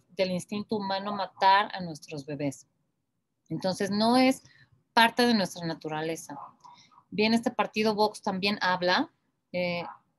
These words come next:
acerca de lo que se está haciendo en España, de cómo se está protegiendo a las mujeres, de cómo se están proponiendo más situaciones preventivas de ayuda cuando se da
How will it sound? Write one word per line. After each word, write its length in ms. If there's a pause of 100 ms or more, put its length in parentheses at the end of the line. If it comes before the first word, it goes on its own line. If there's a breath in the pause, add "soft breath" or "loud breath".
(640)
acerca 420
de 60
lo 120
que 80
se 80
está 160
haciendo 240
en 100
España, 440
de 100
cómo 200
se 100
está 220
protegiendo 480
a 20
las 160
mujeres, 300
de 100
cómo 160
se 100
están 280
proponiendo 920 (640)
más 540 (440)
situaciones 760
preventivas 1000
de 100
ayuda 560
cuando 220
se 160
da 400